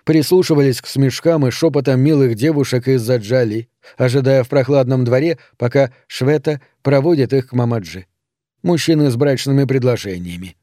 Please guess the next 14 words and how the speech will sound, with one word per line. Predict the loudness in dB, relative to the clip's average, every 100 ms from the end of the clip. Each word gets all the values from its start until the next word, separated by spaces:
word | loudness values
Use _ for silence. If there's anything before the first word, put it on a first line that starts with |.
| _ _ -2
мужчины | -2 0 0 0
с | 0
брачными | 0 -2 -2 -2
контрактами, | 0 -2 -2 -6 -10 -10 -12 -12 _ _ _ _ -2
мужчины | -2 0 0 0 -2 _ _ -14
с | -4
выплатами | 0 2 0 0 0 0
приданного, | 0 -2 -2 -6 -8 -14 -20 _ _ _ _ _ -2
мужчины, | 0 0 0 0 0 -2
просившие | -2 -4 -4 -6 -2 -2 -4 _ _
об | -2 -2
особом | -4 -2 -2 -2 -4 _
частном | -10 -2 0 0 -2 -4 -4
показе. | -8 -10 -14 -14 -18